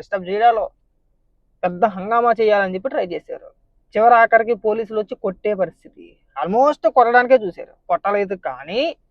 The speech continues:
almost కొట్టే ప్రయత్నమే చేశారు అక్కడ. ఆ తర్వాత అన్నీ మూసుకొని సైలెంట్గా ఉన్నారు.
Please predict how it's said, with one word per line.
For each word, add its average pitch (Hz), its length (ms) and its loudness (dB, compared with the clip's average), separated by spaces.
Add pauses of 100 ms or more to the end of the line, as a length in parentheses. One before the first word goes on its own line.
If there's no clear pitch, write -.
(560)
almost 214 460 0
కొట్టే 202 180 -2 (100)
ప్రయత్నమే 185 440 -4
చేశారు - 260 -12
అక్కడ. - 160 -20 (760)
ఆ 170 120 0 (140)
తర్వాత 214 240 4 (100)
అన్నీ 208 260 -6
మూసుకొని 196 440 -6
సైలెంట్గా 180 560 -2 (100)
ఉన్నారు. 147 220 -6